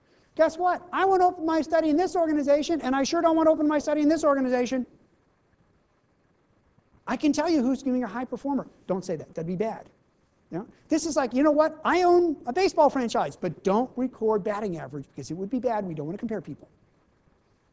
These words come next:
What do you mean you don't wanna tell batting average? I wanna know that. Oh, no, no. They would, they would be hurt.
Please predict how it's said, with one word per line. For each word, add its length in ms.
What 80
do 60
you 40
mean 80
you 60
don't 100
wanna 120
tell 80
batting 340
average? 220
I 80
wanna 280
know 200
that. 160
Oh, 100
no, 180
no. 100
They 140
would, 260
they 80
would 180
be 100
hurt. 340